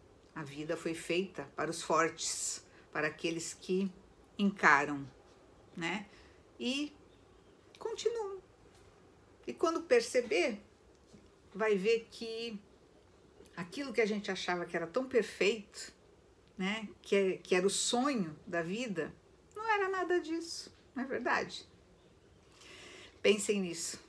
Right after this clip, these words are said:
tá bom? Quem nunca, não é mesmo? Desejo a todos um ótimo domingo, um domingo de reflexões, tá? Um domingo de leituras, um domingo pra você estar com quem você ama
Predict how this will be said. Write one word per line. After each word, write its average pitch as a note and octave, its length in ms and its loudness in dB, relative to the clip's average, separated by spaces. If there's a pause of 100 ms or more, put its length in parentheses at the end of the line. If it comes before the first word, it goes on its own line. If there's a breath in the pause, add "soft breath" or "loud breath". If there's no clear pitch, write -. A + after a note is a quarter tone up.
(180)
tá G3 100 -2
bom? G#3+ 360 2 (640 loud breath)
Quem C4 180 0
nunca, G3 540 -2 (240)
não F3+ 80 -6
é F#3 80 -2
mesmo? F#3+ 400 0 (1500 loud breath)
Desejo F#3+ 360 8
a F#3 40 2
todos F#3 340 2
um F3 120 2
ótimo F3 340 0
domingo, F#3+ 640 -2 (140)
um F3 100 -4
domingo F#3 360 4
de F3 80 -2
reflexões, F3+ 1200 -6 (220)
tá? F3+ 180 -2
Um F#3 120 0
domingo F#3 380 4
de F3 100 4
leituras, F#3 960 2 (420 loud breath)
um C4+ 120 -2
domingo G#3 560 2 (220 loud breath)
pra F#3 140 4
você F3+ 200 0
estar F#3 300 4
com F3+ 160 -6
quem F3 200 -4
você E3 360 -2
ama F#3+ 500 2